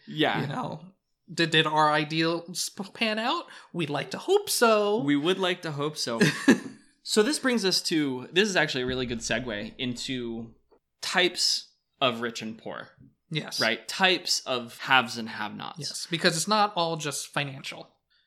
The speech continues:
Speaker 1: Yeah.
Speaker 2: Right.
Speaker 1: Right. It's not like, so we use the example of time as money.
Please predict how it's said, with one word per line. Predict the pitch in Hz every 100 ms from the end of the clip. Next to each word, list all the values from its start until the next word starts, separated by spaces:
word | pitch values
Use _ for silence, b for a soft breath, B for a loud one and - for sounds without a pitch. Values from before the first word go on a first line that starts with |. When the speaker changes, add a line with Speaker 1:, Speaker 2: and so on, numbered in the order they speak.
| -
Speaker 1:
Yeah. | 233 - - _ -
Speaker 2:
Right. | 139 127
Speaker 1:
Right. | 160 -
It's | 135
not | 180 175 - 113
like, | 147 135 120 - _ _ _
so | - 151
we | 135
use | 143 147 135
the | 135
example | 120 123 117 113
of | 110
time | - 123 123
as | 107 107
money. | 127 135 131 135